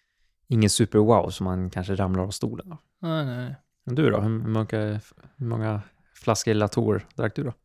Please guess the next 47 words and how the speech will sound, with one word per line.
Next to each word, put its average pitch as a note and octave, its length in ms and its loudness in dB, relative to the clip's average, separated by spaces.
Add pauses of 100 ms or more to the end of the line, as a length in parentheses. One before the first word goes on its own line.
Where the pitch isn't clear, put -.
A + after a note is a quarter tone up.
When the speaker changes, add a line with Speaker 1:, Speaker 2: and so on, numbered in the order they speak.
(200)
Speaker 2:
Ja, D#3 300 -4
men A#2+ 160 -10
det C#3 320 -8 (800)
man B2 140 -12
tar B2+ 240 -4
väl, D3 260 0 (440)
tar C3 140 -6
väl A3 140 -2
en A3 100 4
låda A#2+ 280 2
på D3 100 -8
helg. B2 280 -4 (100)
Det D#3 60 -4
är D#3 40 0
väl E3+ 120 -2
så F#3 120 -6
man C#3+ 140 -2
brukar C#3 220 -4
säga, D3 280 -2
va? A#2 200 -6
Speaker 1:
Ja, A2+ 180 -4
ja, - 80 -4
precis G#2 300 -2
som G2+ 300 -2
dottern G#2 380 4
till G2+ 300 -4
han G2 180 -4
från G2+ 120 -2
Ghostbusters. G#2 580 0 (240)
Speaker 2:
Ja, D3+ 140 -4 (380)
<laughs> - 400 0
man C#3+ 140 -2
börjar D#3 240 4
från G3 140 -2
sextiotalet, B2+ 680 -4
sen C#3 100 -10
jobbar E3 160 -4
man E3+ 100 -4
sig D3+ 160 -2
framåt. D#3 440 -2 (280)
Speaker 1:
Ja, A2 160 -6
ja, G#2+ 160 -2
ja. - 120 -8 (300)
Speaker 2:
Tills D#3 200 0
det D#3 100 -4
nya C#3+ 220 2
året, - 460 -4